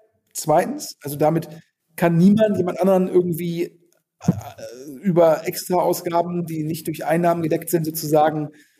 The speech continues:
äh, äh, da alle Spieler auf sich vereinen. Und drittens, kein Absteiger. Das ist das Beste. Dann gibt's die Premier League für eine globale Plattform und Fußball natürlich ein echtes globales Produkt. Äh, aber es gibt Absteiger.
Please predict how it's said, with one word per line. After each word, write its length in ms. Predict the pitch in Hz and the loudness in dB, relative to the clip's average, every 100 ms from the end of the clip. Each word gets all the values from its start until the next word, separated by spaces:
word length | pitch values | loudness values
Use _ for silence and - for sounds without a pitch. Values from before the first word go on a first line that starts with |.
| _ - 107 | _ -10 0
äh, 60 | |
äh, 640 | 139 147 151 147 147 - 147 | 2 4 0 -4 -6 -8 0
da 160 | 147 | 0
alle 200 | 147 156 | 2 0
Spieler 380 | 151 185 180 160 | 0 2 2 4
auf 120 | 170 | 2
sich 180 | - 185 | -2 -4
vereinen. 540 | 196 190 202 208 208 - _ | -2 0 2 0 -4 -14 _
Und 180 | - 156 | 0 2
drittens, 500 | 151 190 196 175 92 | 4 2 0 -6 -8
kein 200 | - 165 | -4 0
Absteiger. 440 | 147 - 113 104 - _ _ | 0 -2 -6 -6 -14 _ _
Das 160 | 135 147 | -6 -2
ist 100 | 175 | -2
das 140 | 170 | 2
Beste. 380 | 170 156 131 - _ _ _ _ _ - - - - | 2 0 -4 -10 _ _ _ _ _ -10 -10 -10 -6
Dann 120 | 139 | 0
gibt's 180 | 185 - | 0 0
die 80 | |
Premier 300 | 190 196 226 | 0 4 4
League 320 | 226 254 247 - _ | 4 2 -2 -14 _
für 240 | - - 208 | -4 2 4
eine 120 | 190 | 4
globale 360 | 165 160 156 | 4 4 2
Plattform 560 | - 175 175 226 262 285 - | 2 -4 -2 -2 -2 -6 -6
und 140 | 170 147 | -2 -2
Fußball 460 | - 226 233 202 | 0 0 2 0
natürlich 260 | 170 180 165 | 0 -2 -4
ein 80 | - | 0
echtes 420 | 185 180 180 - | 0 2 0 2
globales 460 | 165 165 160 160 | 0 2 2 2
Produkt. 400 | 151 170 247 - - _ _ - _ _ _ - | -2 -2 -2 -4 -18 _ _ -20 _ _ _ -2
Äh, 80 | 151 - | -2 2
aber 420 | 156 185 262 330 | 2 4 2 0
es 120 | - | -6
gibt 180 | - - | -8 -4
Absteiger. 580 | 165 - 202 247 359 - | -4 0 2 2 -2 -10